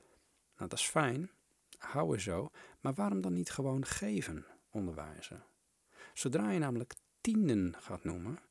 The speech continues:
brengt het al gauw een bepaalde ongezonde druk. Juist omdat het percentage ineens vast komt te leggen van wat je zou moeten geven. En die druk die zou er niet zijn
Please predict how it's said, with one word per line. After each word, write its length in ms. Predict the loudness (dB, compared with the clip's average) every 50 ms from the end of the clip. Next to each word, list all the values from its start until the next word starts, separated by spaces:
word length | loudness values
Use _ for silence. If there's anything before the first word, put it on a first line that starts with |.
| -20 -20 -20 -20 -6
brengt 280 | -2 0 0 0 0 -2
het 180 | -2 -4 -2 -2
al 120 | -4 -4
gauw 340 | -4 -4 -4 -2 -2 0 0
een 80 | 0
bepaalde 460 | -2 -2 -2 -2 0 0 0 -2 -2 -2
ongezonde 680 | -2 -2 -2 -2 -4 -6 -4 -2 -2 -2 -4 -6 -6
druk. 460 | -6 -4 -4 -4 -4 -8 -12 -18 -20 -20 -20 _ _ _ _ _ -20 -20 -20 -14 -4
Juist 380 | 2 4 4 6 6 4 4 4
omdat 200 | 4 2 2 2
het 160 | -2 -2 -2
percentage 800 | -2 -2 0 0 -2 -2 -2 -2 -2 0 0 0 -2 -2 -6 -10 -12 -16 -20 _ -20 -20 _ -4
ineens 380 | -2 0 0 0 -2 -4 -4
vast 240 | -4 -4 -4 -6 -6
komt 180 | -6 -6 -8 -6
te 80 | -6
leggen 380 | -6 -6 -6 -8 -8 -10 -12 -12 _ -20 -20 -20 -20 -20 _ _ _ _ -16
van 320 | -12 -6 -2 0 2 2
wat 180 | 2 0 -2 -4
je 100 | -4 -6
zou 300 | -4 -4 -6 -6 -8 -10 -16 _ _ -4
moeten 280 | -2 -2 -2 -2 -4
geven. 460 | -6 -8 -10 -12 -12 -12 -14 -14 -16 -18 -20 -20 -20 -20 _ _ _ _ _ _ _ _ _
En 140 | -6 -4 -2
die 120 | 0 0
druk 240 | 2 4 4 4 4
die 100 | 4 2
zou 180 | 4 4 2 2
er 80 | 2 2
niet 280 | 4 4 6 6 4
zijn 380 | 4 2 2 -2 -4 -4 -6 -8